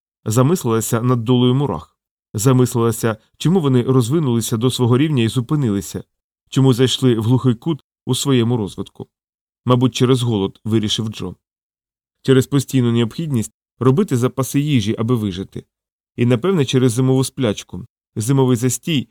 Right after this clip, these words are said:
що розривав ланцюжок пам'яті і змушував мурах щороку починати все спочатку.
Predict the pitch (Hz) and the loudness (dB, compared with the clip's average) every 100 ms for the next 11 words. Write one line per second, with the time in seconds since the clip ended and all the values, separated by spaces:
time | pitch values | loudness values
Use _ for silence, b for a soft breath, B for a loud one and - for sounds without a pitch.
0 | _ - 127 123 123 123 123 123 117 131 | _ -2 0 2 0 0 2 0 -2 -2
1 | 127 107 151 147 117 - 104 - _ - | -2 -2 -4 -2 -2 -2 -6 -8 _ -6
2 | 120 120 135 - 123 117 123 143 - 143 | -4 -2 -2 -2 -2 0 0 -2 -2 -4
3 | 143 - 101 120 127 131 110 - 107 - | -2 -6 -8 -4 -2 -2 -4 -6 -6 -6
4 | 107 104 78 _ | -8 -10 -12 _